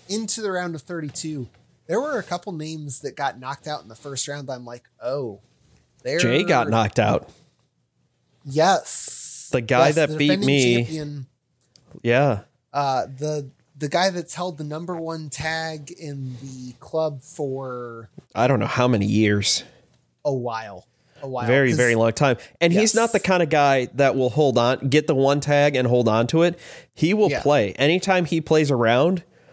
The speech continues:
Speaker 2: that isn't, like, a practice round, he,
Speaker 1: Mm-hmm.
Speaker 2: he's like, "Tags? Everybody wanna play tags?" He'll throw it up
Speaker 1: Yeah.
Speaker 2: every single time.
Speaker 1: Yeah, I, I've never played around with him.
Speaker 2: Yeah.
Speaker 1: Um,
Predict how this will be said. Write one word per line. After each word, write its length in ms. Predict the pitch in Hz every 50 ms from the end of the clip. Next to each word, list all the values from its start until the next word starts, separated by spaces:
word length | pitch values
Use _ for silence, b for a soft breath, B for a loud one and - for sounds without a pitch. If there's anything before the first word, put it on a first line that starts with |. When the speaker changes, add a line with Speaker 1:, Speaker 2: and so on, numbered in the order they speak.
| b b _ _
Speaker 2:
that 240 | - 139 127 - -
isn't, 420 | 123 139 147 135 147 151 143 -
like, 600 | - 131 127 120 117 117 107 - - - - - - _ _ _ _ -
a 60 | -
practice 680 | - - - 127 113 110 107 - 139 131 131 - - - - -
round, 520 | - 131 135 131 135 139 143 147 147 143 - b b b b b b b b -
he, 80 | 147
Speaker 1:
Mm-hmm. 160 | 156 165 156
Speaker 2:
he's 220 | 151 120 151 147 131
like, 280 | 156 147 143 143 - - - - _ -
"Tags? 480 | - 113 113 123 156 175 - - - -
Everybody 340 | - 123 120 127 127 139 135
wanna 140 | 135 135 131
play 160 | - - 135
tags?" 540 | 131 - 131 135 151 175 180 175 170 - - - _ _ _ b b b b b b
He'll 120 | - 165 185
throw 200 | - 202 185 160
it 60 | 135
up 160 | 135 131 117
Speaker 1:
Yeah. 60 | - -
Speaker 2:
every 160 | 123 123 127
single 240 | - - 135 120 107
time. 320 | - 127 120 107 92 92 - - _ _ _ _ _ _ _ _ _
Speaker 1:
Yeah, 140 | - 131 123
I, 140 | - 185 202 190 - - _ _
I've 240 | - 165 196 220 202
never 240 | 226 240 233 226 220
played 240 | 214 - 214 202 190
around 300 | 185 160 151 143 151 165
with 180 | 180 202 196 -
him. 280 | 247 254 254 262 254 240 - _ _ _ _ _ _ _
Speaker 2:
Yeah. 180 | 131 135 123
Speaker 1:
Um, 360 | 110 139 135 127 123 120 107